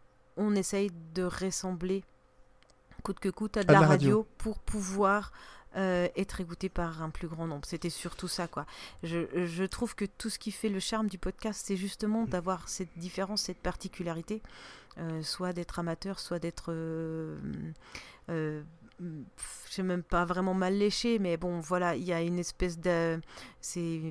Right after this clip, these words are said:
Speaker 1: des aspérités, c'est, c'est un peu plus rugueux qu'une radio, mais c'est aussi ce qui fait le charme du podcast. Alors, euh,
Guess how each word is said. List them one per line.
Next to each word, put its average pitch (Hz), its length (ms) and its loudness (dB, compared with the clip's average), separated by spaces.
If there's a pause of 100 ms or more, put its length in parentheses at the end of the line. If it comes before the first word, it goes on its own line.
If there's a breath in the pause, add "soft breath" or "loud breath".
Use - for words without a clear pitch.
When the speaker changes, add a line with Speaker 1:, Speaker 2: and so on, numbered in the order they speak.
(140)
Speaker 1:
des 156 180 -4
aspérités, 170 580 -2
c'est, 160 380 -2
c'est 156 600 -4
un 147 100 -4
peu 143 100 -8
plus 165 180 -8
rugueux 170 360 -2
qu'une 165 300 -4
radio, 160 440 2 (400 loud breath)
mais 190 480 4
c'est - 240 -2
aussi 175 180 -4
ce - 120 -6
qui 185 80 -4
fait 170 160 -2
le 160 60 -4
charme 175 380 0
du 160 120 -6
podcast. - 480 -8 (480 loud breath)
Alors, 156 320 -2
euh, 143 60 -2